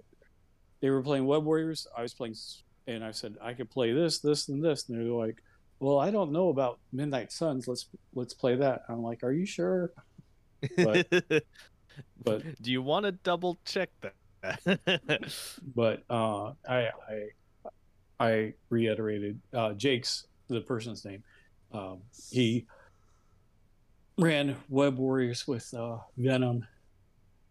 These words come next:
Speaker 1: Loki with the Mind Stone, Miles, Gwen, and Peter Parker. Spider-Man, four threat Peter Parker.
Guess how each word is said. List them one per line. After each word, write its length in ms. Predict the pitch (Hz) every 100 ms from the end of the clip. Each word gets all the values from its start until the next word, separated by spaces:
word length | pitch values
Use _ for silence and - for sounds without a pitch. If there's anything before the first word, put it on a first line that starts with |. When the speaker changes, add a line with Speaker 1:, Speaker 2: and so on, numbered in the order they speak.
| _ _ -
Speaker 1:
Loki 360 | 123 127 135 117
with 180 | 113
the 60 | 123
Mind 300 | 113 113 113
Stone, 440 | - 123 117 110 120 _ _ _ _ _ _ _ _ _ _ _ _ _ _ -
Miles, 640 | 127 120 120 113 - - - 131
Gwen, 520 | 110 117 110 107 107 - _ -
and 280 | 113 98 98
Peter 220 | - 123
Parker. 360 | - 101 - 196 _ _ _ _ -
Spider-Man, 440 | 113 101 95 90 - _ -
four 240 | - 117
threat 220 | - 110
Peter 200 | - 110
Parker. 320 | - 101 -